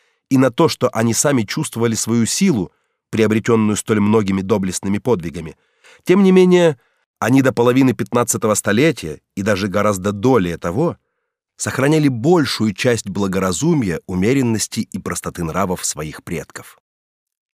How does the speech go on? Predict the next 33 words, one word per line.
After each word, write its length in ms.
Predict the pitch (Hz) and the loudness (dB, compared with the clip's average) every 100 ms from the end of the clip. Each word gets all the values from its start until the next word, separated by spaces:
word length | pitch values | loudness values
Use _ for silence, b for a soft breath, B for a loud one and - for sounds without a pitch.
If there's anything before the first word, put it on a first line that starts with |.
| - | -4
Так, 220 | 165 165 | -2 0
например, 500 | 151 151 156 147 131 _ _ _ _ | 2 2 4 2 0 _ _ _ _
те 160 | - 160 | 0 2
из 240 | - 123 | 2 0
граждан, 500 | 101 123 175 117 101 | 0 2 2 0 -2
которым 400 | 98 120 156 147 | -2 0 2 2
во 140 | 113 113 | 2 2
время 260 | 131 139 | 2 4
войны 300 | 107 117 147 | 4 4 2
доверялось 560 | 127 104 110 143 127 - | 0 0 2 2 0 -2
начальство 500 | 107 - 143 - 117 | -4 0 -2 -2 0
над 180 | 107 101 | 0 2
войсками 500 | 101 110 - 131 117 | 0 0 0 0 0
республики, 800 | 104 - - 202 104 85 82 - _ _ _ _ _ _ - | 0 -4 -2 -2 -2 -6 -10 -18 _ _ _ _ _ _ -4
по 120 | 120 | -2
окончании 520 | 117 139 - 185 170 | 0 0 2 2 4
войны 320 | 143 147 180 | 4 4 4
снова 360 | 175 - 170 165 | 2 2 2 2
брались 500 | 131 127 151 - - _ - | 2 2 0 -4 -8 _ -6
за 160 | 113 | -4
пастуший 540 | - 104 - 127 - 117 | -2 -4 -2 -4 -4 -6
посох, 580 | - 92 - 73 - _ _ _ _ _ - | -4 -4 -4 -12 -16 _ _ _ _ _ -6
оставляя 520 | 104 107 104 101 90 | -4 0 0 2 0
жезл 360 | 85 98 87 82 | -2 -4 -4 -8
повелителя, 680 | 92 90 123 185 160 147 - _ _ _ | -6 -2 0 0 0 0 -2 _ _ _
и, 80 | 160 | -4
подобно 440 | 139 135 156 127 | 0 2 2 2
римским 420 | 131 160 - 127 107 | 2 2 0 -2 -2
диктаторам, 580 | 104 - 180 170 156 | -2 0 0 2 0
вступали 460 | - - 110 143 139 | -2 -6 -2 0 0
в 80 | 117 | -2
совершенное 760 | 113 104 - 175 190 170 156 | -4 -4 -2 0 0 2 2
равенство 600 | 127 127 127 117 123 117 | 2 0 0 -4 -2 -2